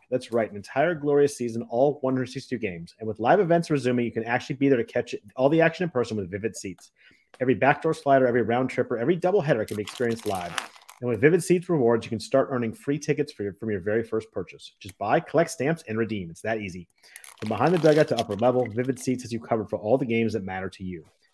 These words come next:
Pro tip, buy tickets for your whole group, split the bill, and make progress towards your free ticket, e-, tickets even faster. Just visit, visit vivid seats dot com or download the app today. Vivid Seats,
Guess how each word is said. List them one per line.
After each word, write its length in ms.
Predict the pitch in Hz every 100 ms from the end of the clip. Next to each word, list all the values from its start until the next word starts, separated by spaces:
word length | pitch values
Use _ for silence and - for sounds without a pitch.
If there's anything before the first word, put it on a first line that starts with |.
| _
Pro 200 | - 180
tip, 420 | 202 190 120 - -
buy 160 | 139
tickets 280 | 151 190 185
for 100 | 190
your 60 | 151
whole 140 | 185
group, 280 | 170 147 -
split 280 | - 139 139
the 60 | 135
bill, 180 | 135
and 60 | 120
make 180 | 113 113
progress 480 | - 127 147 160 -
towards 280 | - 110 101
your 100 | 101
free 240 | - 143
ticket, 280 | 139 139 139
e-, 140 | 117
tickets 320 | 117 143 131 107
even 200 | 110 117
faster. 420 | 101 - 80 78 _ - - _ _
Just 160 | 120 107
visit, 300 | 143 139 -
visit 340 | 101 131 127 95
vivid 460 | 85 143 208 202
seats 300 | - 180 170
dot 220 | 170 180
com 360 | - 120 117 120
or 100 | 104
download 340 | 90 113 123 120
the 120 | 117
app 140 | 110
today. 260 | - 101 87
Vivid 320 | 98 131 120
Seats, 320 | - 98 -